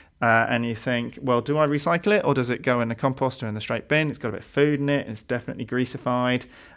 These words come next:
Uh, and I think there's no clear answer. This one has been put in the recycling. I think that's probably fair enough because it's only got a bit of grease on it.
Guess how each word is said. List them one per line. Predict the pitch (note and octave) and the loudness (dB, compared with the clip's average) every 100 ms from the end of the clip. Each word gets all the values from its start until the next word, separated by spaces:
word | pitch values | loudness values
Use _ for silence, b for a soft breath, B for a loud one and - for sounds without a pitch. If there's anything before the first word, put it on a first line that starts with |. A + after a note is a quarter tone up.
| _ | _
Uh, | A#2 A2 G#2+ | 0 0 2
and | B2+ B2 A#2+ B2 A#2+ A#2 - | 2 2 2 0 -2 -6 -6
I | B2 | -6
think | A#2 C#3 | -6 -6
there's | C3 C3 | -6 -4
no | C3 | -4
clear | B2+ C3+ B2+ | -4 -4 -2
answer. | D3+ - - G#2 | -2 -4 -6 -2
This | D#3+ D#3 | -2 -2
one | A2+ G#2+ C3 | -4 -4 -4
has | B2+ B2 | -4 -8
been | - A#2 A2+ | -6 -6 -6
put | D3+ | -6
in | B2 | -6
the | |
recycling. | G#2+ G#2+ B2+ - B2 A#2+ | -6 -6 -6 -6 -6 -4
I | A#2+ | -6
think | - | -10
that's | - | -16
probably | - - G#2+ | -12 -12 -12
fair | G2+ A#2 A#2 | -8 -4 -2
enough | C#3 C3+ | -2 -2
because | - A#2+ | -10 -12
it's | - | -6
only | A#2 A2+ | -6 -4
got | A#2 | -8
a | |
bit | - - | -8 -10
of | - | -6
grease | G#2 G2+ | -8 -8
on | G#2+ | -10
it. | G#2 | -12